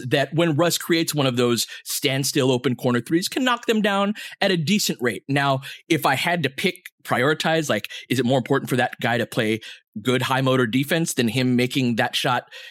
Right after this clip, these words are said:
forty percent of the time versus thirty-three percent of the time? Give me the defender, hundred percent. But that's what I mean, Mike, is, like, it's a matter of being considerate of the fact that Russ comes with some very defined weaknesses. And no, you can't play him next to two bigs,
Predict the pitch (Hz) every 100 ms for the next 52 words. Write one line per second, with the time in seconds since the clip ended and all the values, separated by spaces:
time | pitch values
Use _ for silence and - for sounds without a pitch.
0 | - _ - 110 139 151 143 156 156 175
1 | 165 175 180 107 - - 120 131 156 147
2 | 160 170 170 202 196 - - - 180 175
3 | 151 139 147 107 - - 226 214 - -
4 | - _ - - - 135 202 165 - -
5 | - - 147 175 262 277 226 185 160 151
6 | 131 131 135 139 113 151 151 175 262 226
7 | 139 190 180 - 139 - 247 262 135 151
8 | 147 131 139 170 151 156 - - - -
9 | 135 139 127 139 202 - - 185 165 135
10 | 139 135 143 117 123 156 196 208 208 196
11 | 135 110 104 - 113 131 - - - -
12 | 208 214 240 254 185 - 247 247 185 127
13 | 120 - - - 117 101 95 - -